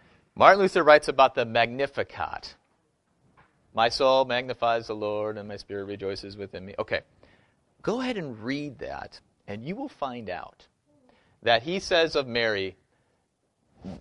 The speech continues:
Mary does not want us to look at her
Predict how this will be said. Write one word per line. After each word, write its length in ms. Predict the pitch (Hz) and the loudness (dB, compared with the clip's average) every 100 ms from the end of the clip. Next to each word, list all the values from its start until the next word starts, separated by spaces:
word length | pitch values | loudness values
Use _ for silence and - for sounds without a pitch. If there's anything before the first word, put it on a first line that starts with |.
| _ | _
Mary 360 | 135 214 359 262 | 0 2 2 0
does 160 | 190 | 0
not 220 | 175 214 190 | 6 6 8
want 240 | 180 175 | 4 4
us 320 | 175 - - _ | 2 0 -8 _
to 340 | - 165 156 | -2 0 2
look 300 | 143 147 170 | 2 4 6
at 200 | 160 135 | 8 6
her 640 | - 202 196 113 107 160 | 6 4 4 4 0 -2